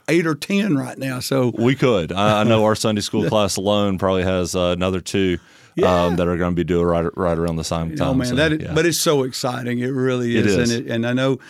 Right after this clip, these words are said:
Speaker 1: you and I were just having a discussion about furniture, right? About, so tell
Speaker 2: Yes.
Speaker 1: me about that. So you're trying to
Speaker 2: Gosh.
Speaker 1: locate what
Speaker 2: Yeah.
Speaker 1: you need for this baby and all that kind of stuff.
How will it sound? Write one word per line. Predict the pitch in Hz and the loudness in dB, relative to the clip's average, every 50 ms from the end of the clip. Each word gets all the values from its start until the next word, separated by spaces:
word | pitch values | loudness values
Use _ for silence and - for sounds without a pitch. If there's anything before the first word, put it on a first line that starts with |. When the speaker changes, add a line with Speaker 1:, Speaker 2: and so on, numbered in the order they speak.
| - - - - - | -20 -20 -20 -12 -4
Speaker 1:
you | 156 175 190 | 2 2 4
and | 185 165 | 4 4
I | 160 165 165 | 4 4 2
were | 156 147 | 2 2
just | 139 135 - | 0 0 0
having | 156 143 143 135 135 | 2 2 2 2 2
a | 131 | 0
discussion | 123 120 - - - 151 143 135 - - 123 | 0 -2 -4 -4 -2 0 0 0 0 -4 -4
about | 120 117 123 127 131 - | -4 -4 -4 -6 -6 -6
furniture, | - 160 160 147 131 117 - - 131 123 | -2 0 2 2 2 0 -4 -10 -10 -8
right? | 123 120 127 135 143 147 | -4 -2 0 2 2 2
About, | 139 123 127 131 135 135 - - - - | 0 0 -2 -2 -2 -4 -6 -14 -18 -10
so | - - | -4 0
tell | 147 113 190 175 | 2 4 4 4
Speaker 2:
Yes. | 185 | 4
Speaker 1:
me | 185 | 2
about | 175 170 170 165 160 | 2 2 2 0 2
that. | 170 160 156 151 | 0 0 0 0
So | - 151 | 0 0
you're | 143 147 156 175 | 0 2 0 0
trying | - - 175 170 170 170 | 0 -2 0 0 0 0
to | 170 | 0
Speaker 2:
Gosh. | 165 160 156 151 | 0 0 0 0
Speaker 1:
locate | 95 95 147 135 131 139 147 - _ _ - - - - - - | 0 0 0 2 2 0 -2 -4 _ _ -20 -20 -20 -20 -6 2
what | - 147 180 - - | 4 6 6 6 6
Speaker 2:
Yeah. | 170 | 4
Speaker 1:
you | 170 | 4
need | 160 156 151 156 156 151 | 4 4 4 4 2 0
for | 156 - 156 143 | 0 -2 -2 0
this | 131 139 147 143 - | 0 0 -2 -4 -4
baby | - 135 135 131 135 131 135 135 | -4 -4 -2 0 0 0 2 2
and | 135 131 - | 2 2 2
all | - 131 131 | 2 2 2
that | 127 - 139 135 | 2 0 0 -2
kind | - 131 131 127 | -2 -2 -2 -2
of | - | -4
stuff. | - - 135 127 123 120 | -6 -6 -4 -4 -4 -4